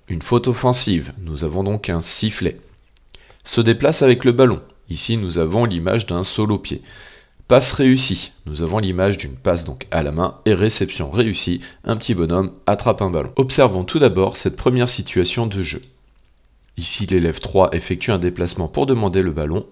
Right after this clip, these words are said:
mais il le perd aussitôt. Nous allons donc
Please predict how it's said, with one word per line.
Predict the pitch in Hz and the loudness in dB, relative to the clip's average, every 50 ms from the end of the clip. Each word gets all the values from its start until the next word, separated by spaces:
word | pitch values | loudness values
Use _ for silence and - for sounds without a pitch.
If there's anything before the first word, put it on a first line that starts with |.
| _ - | _ -6
mais | 101 104 110 | -2 -2 0
il | 104 95 95 87 | 0 0 -2 -2
le | 85 87 | -2 -2
perd | - - 117 110 - - - - - - - | 0 2 2 2 2 0 -8 -18 -20 -2 2
aussitôt. | - 120 - - 104 90 - - - - _ _ _ _ _ _ _ _ _ - - _ _ _ _ _ _ _ _ _ _ _ _ _ _ _ _ _ _ _ _ _ _ - | 2 4 4 2 0 -2 -4 -6 -10 -10 _ _ _ _ _ _ _ _ _ -20 -20 _ _ _ _ _ _ _ _ _ _ _ _ _ _ _ _ _ _ _ _ _ _ -2
Nous | 113 127 135 131 | 0 0 4 6
allons | 127 107 95 90 85 | 6 6 6 4 0
donc | 80 76 90 110 123 127 - - - | -2 -2 -2 -2 -2 -4 -6 -10 -14